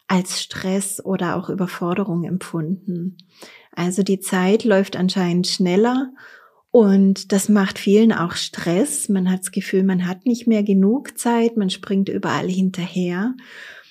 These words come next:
Und das ist aber nur, bis man auf dem nächsten Level sozusagen angekommen ist. Also die Zeitqualität beschleunigt sich so lange,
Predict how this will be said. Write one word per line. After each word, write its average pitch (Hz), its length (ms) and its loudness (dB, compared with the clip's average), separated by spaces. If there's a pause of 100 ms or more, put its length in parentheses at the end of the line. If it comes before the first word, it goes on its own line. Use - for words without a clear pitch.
(240)
Und 220 320 4
das 220 460 0 (280)
ist 226 240 2
aber 208 220 0
nur, 226 480 0
bis 220 240 2
man 226 180 2
auf - 240 -4
dem 202 140 2
nächsten 190 680 4
Level 196 440 4
sozusagen 175 720 -4
angekommen 165 640 -6
ist. 165 280 -8 (380)
Also 190 380 0 (800)
die 196 140 -2
Zeitqualität 208 2500 0
beschleunigt 196 800 0
sich 214 260 -2
so 220 220 0
lange, 214 580 2